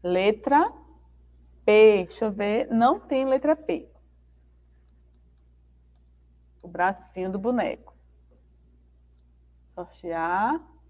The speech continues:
Tem letra E. Tem duas letras E. Tem a primeira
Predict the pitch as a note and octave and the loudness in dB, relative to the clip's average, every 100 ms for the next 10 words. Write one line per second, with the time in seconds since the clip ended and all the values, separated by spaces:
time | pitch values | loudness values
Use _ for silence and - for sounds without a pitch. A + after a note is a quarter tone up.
0 | _ _ _ _ _ _ _ _ _ _ | _ _ _ _ _ _ _ _ _ _
1 | _ _ _ _ _ _ _ _ - B3 | _ _ _ _ _ _ _ _ 0 2
2 | A3+ B3+ D4 D4 C#4 C#4+ E4+ C4+ A#3+ D4 | 4 2 2 4 4 4 4 4 2 0
3 | D4 A3 G3 B3+ D4+ F#4+ G4 F#4+ C#4 C#4 | 0 0 -2 0 4 4 4 2 2 4
4 | D#4+ E4 A3 F3 F3 G#3+ G#3 G#3+ A3+ G3+ | 2 4 2 2 0 -4 -4 -4 -4 -2
5 | F3+ F#3 G3+ B3+ | 0 0 2 2